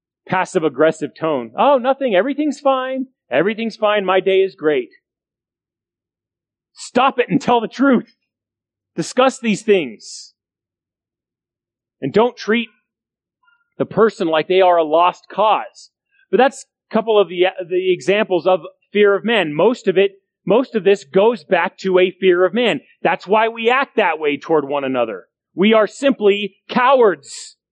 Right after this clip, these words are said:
And I think attached to this is also one of the reasons we don't tell the truth is simply unbelief.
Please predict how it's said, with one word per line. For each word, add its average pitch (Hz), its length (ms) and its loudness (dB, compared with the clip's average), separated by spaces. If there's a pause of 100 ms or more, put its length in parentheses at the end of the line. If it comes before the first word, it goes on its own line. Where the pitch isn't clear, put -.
(1300)
And 214 100 2
I 226 60 2
think 247 160 -2
attached 254 420 -2
to 208 80 -6
this 208 240 0
is 196 120 -4
also 208 600 2 (220)
one 165 200 0
of 202 60 0
the 196 80 2
reasons 202 240 -4
we 185 80 -6
don't 302 180 0
tell 294 120 0
the - 80 -2
truth 220 220 -8
is 214 100 -4
simply 277 340 -2
unbelief. 226 560 0